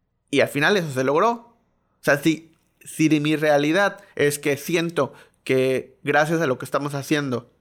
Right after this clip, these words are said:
otros estudios nos voltearon a ver o voltearon a ver lo que, lo que hacíamos y dijimos, "Ah, está interesante, nosotros también hacemos nombres, pues vamos a anunciarlo",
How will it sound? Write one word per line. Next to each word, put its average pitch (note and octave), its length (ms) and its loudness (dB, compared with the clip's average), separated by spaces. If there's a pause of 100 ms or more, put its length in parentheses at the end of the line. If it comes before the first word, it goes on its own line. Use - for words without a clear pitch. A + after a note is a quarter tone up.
(640)
otros E3+ 340 2
estudios D#3+ 440 2
nos C#3 120 -4
voltearon C#3 460 0
a C#3 80 -2
ver D3+ 280 0
o C3+ 120 -2
voltearon C#3+ 480 0
a C#3 80 0
ver C#3+ 200 0
lo C3 160 -2
que, A#2+ 200 -8
lo B2 200 -10
que - 100 -10
hacíamos C3+ 440 -2
y - 60 -12
dijimos, C3 260 -8 (100)
"Ah, B2+ 140 0
está - 180 0
interesante, C#3 540 -2 (200)
nosotros C#3 300 -4
también C3+ 220 -4
hacemos C#3 240 -4
nombres, D3 340 -2
pues C3 140 -8
vamos C3 200 -4
a D3 40 -4
anunciarlo", F#3 580 0